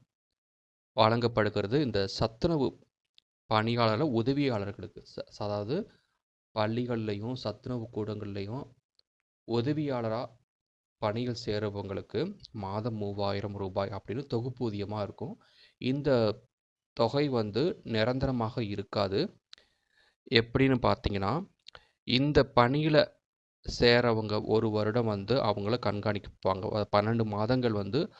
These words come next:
அவங்க பணி வந்து திருப்திகரமா இருந்தா, அவங்களுக்கு வந்து சிறப்பூதியம் வந்து இன்னும் அதிகப்படுத்துவாங்க. மூவாயிரத்துல இருந்து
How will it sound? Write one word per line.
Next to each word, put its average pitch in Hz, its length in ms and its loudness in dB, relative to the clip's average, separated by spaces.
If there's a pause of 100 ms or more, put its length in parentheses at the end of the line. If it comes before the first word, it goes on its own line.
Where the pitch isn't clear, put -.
(160)
அவங்க 107 320 6
பணி 110 360 0
வந்து 123 320 0
திருப்திகரமா 113 840 0
இருந்தா, 107 640 0 (720)
அவங்களுக்கு 131 600 6
வந்து 110 480 2 (220)
சிறப்பூதியம் 131 680 2
வந்து 104 280 0
இன்னும் 117 220 0
அதிகப்படுத்துவாங்க. 101 920 -2
மூவாயிரத்துல 113 800 0
இருந்து 98 380 -4